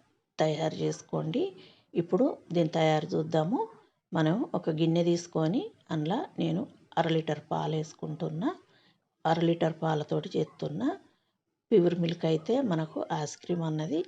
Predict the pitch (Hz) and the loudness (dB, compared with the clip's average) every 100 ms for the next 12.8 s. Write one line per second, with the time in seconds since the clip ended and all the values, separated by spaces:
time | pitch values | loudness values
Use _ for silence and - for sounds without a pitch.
0 | - 185 156 156 160 151 - 156 156 - | 0 0 0 0 -2 -2 -2 -2 -2 -2
1 | 151 170 359 - - - _ _ _ _ | -4 0 -2 -4 -14 -20 _ _ _ _
2 | _ - 180 165 165 165 165 160 - - | _ 4 4 4 0 0 0 0 -2 -2
3 | 156 175 330 - 180 165 185 - 170 156 | -2 0 0 2 2 2 -4 -4 0 0
4 | 156 151 151 143 - 208 220 175 160 165 | 0 -2 -6 -8 -6 -6 0 0 0 -2
5 | 165 160 165 160 160 - - 359 - - | -4 -4 -4 -6 -8 -8 -6 -6 -8 -20
6 | _ _ - 180 214 277 226 180 175 175 | _ _ -4 0 0 0 2 2 2 0
7 | 165 165 156 - - 156 - 320 - - | -2 -2 -2 -4 -8 -6 -4 -4 -6 -12
8 | - 180 156 151 156 151 156 151 160 311 | -4 -4 -2 -4 -2 -2 -4 -6 -2 -2
9 | 453 - - - _ 170 165 175 294 - | -2 -6 -20 -20 _ -4 0 0 0 2
10 | 175 165 160 208 269 170 185 403 - - | 2 2 -2 0 0 0 0 -4 -8 -20
11 | _ _ - - 170 165 165 160 220 - | _ _ -14 2 4 4 2 0 -4 -2
12 | 160 160 - 160 151 151 151 226 | 0 -2 -4 -2 0 0 -2 -2